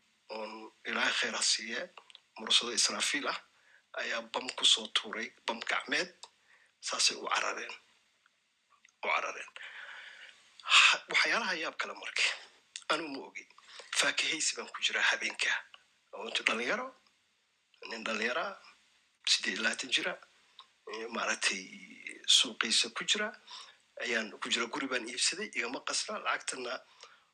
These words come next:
bangigan aan ka soo qaataan u diray. Haddaba, islaantii hooyo sariirta hoosteeda ku jirta, inantii ku jirta, dhiiggii baa u soo galay. Hooyo iyo Cawo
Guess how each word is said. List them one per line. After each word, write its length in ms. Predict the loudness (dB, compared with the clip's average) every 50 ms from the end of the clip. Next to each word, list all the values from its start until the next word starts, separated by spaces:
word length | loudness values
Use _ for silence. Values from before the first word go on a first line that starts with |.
| _ _ _ _ _ _ _
bangigan 360 | -4 -4 0 2 2 2 2 2
aan 80 | 2
ka 80 | 4 4
soo 180 | 4 4 2
qaataan 320 | -4 -8 -6 -6 -6 -8 -8
u 60 | -10
diray. 200 | -8 -8 -8 -8 -12 _ _ _ _ _ _ -10 -8 -6 -6 -6 -6 -8 -10 -10 -10 -10 -10 -10 -12 -20 -20 _ 0 4
Haddaba, 460 | 8 8 8 6 4 -4 -8 -8 -8 -10 -14 -18 -16 -16 -16 -16 -16 -20 -20 _ _ -18 -18 -18 -16 -14 -12 -6 2
islaantii 460 | 4 4 4 4 2 -2 -4 -8 -8 -8 -6
hooyo 280 | -6 -4 -4 -6 -6 -6 -2
sariirta 400 | 0 0 2 2 0 0 0 -2
hoosteeda 340 | 0 2 0 0 0 -2 -6
ku 100 | -6 0
jirta, 260 | 0 0 0 0 -2 -2 -2 -4 -6 -6 -2 0
inantii 380 | 0 0 0 -4 -6 -8 -6
ku 60 | -2 0
jirta, 200 | 0 0 -2 0 2
dhiiggii 300 | 4 4 4 2 -2 -2
baa 140 | 0 0 0 2
u 40 |
soo 200 | 4 4 4 2 -2
galay. 280 | -6 -8 -8 -8 -10 -14 -18 -18 -18 -16 -16 -16 -18 -20 -20 _ _ _ _ _ _ _ _ _ _ _ -8
Hooyo 680 | -4 -2 0 0 0 0 0 0 -2 -2 -4 -4 -6 -8 -6
iyo 540 | -4 -2 -2 0 0 0 0 -2 -4 -8 -12 _ _ -18 -18 -4 2
Cawo 400 | 4 4 4 4 0 -2 -2 -2